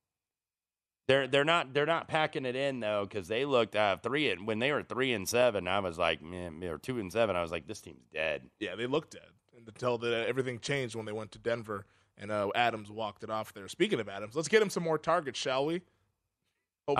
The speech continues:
Speaker 2: Hopefully.
Speaker 1: think you gotta worry about that in terms of the targets.
Speaker 2: <laughs> I was just saying, he's been targeted twice. We're almost at halftime. Let, let, let's go, Derek Carr. Come on.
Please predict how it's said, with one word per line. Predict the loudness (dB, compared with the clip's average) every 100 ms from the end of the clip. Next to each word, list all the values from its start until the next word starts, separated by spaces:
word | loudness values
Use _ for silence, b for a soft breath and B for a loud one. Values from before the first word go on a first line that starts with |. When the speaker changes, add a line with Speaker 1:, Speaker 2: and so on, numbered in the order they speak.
| 6
Speaker 2:
Hopefully. | 4 2
Speaker 1:
think | 0
you | 4
gotta | 4 4
worry | 4 4 4
about | 6 4 6
that | 6 6 4
in | 0
terms | -2 -2 -4
of | -6
the | -4
targets. | 2 4 2 0
Speaker 2:
<laughs> | 0
I |
was | 0 -2
just | -2
saying, | 0 0
he's | 0
been | -2
targeted | 0 0 2 -2 -2
twice. | -2 0 -2 -2
We're | -2
almost | -2 -4
at | -4
halftime. | -4 -4 -10 -14
Let, | -14 -4
let, | -4 -4
let's | -8
go, | 4 6 6 0
Derek | -6 -8 -8
Carr. | -8 -8
Come | -6 -4
on. | -4